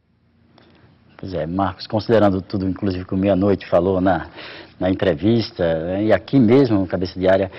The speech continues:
é, quais as políticas públicas possíveis para permitir a capoeira no contexto da, da educação formal, nas escolas públicas, né?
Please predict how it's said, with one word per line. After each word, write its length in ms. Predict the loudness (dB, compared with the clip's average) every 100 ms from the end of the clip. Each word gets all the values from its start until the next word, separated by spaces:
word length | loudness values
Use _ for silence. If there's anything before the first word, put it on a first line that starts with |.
| -18 -20 -8
é, 680 | -2 0 2 0 -2 -6 -12 -16 -18 -20 -20 -20 -8
quais 220 | -2 0
as 100 | -2
políticas 400 | 2 2 2 -2
públicas 500 | -6 -2 0 0 -6
possíveis 800 | -2 -2 -2 -2 2 4 4 -2
para 360 | -2 0 2 0
permitir 920 | -4 -4 -2 -2 -2 0 2 0 -2 -14 -20 -10
a 160 | -4 -2
capoeira 840 | -2 -4 0 2 4 6 6 4
no 240 | 0 -6 -4
contexto 500 | -6 -2 -2 -2 -2
da, 300 | 0 0 -2
da 160 | -4
educação 640 | -6 -6 -12 -6 -2 0 -2
formal, 640 | -4 -6 -2 0 0 -2
nas 180 | -4 -6
escolas 460 | -8 -4 -4 -6
públicas, 760 | -10 -6 -4 -4 -6 -6 -8 -8 -18 -20 -20 -20 -8
né? 180 | -6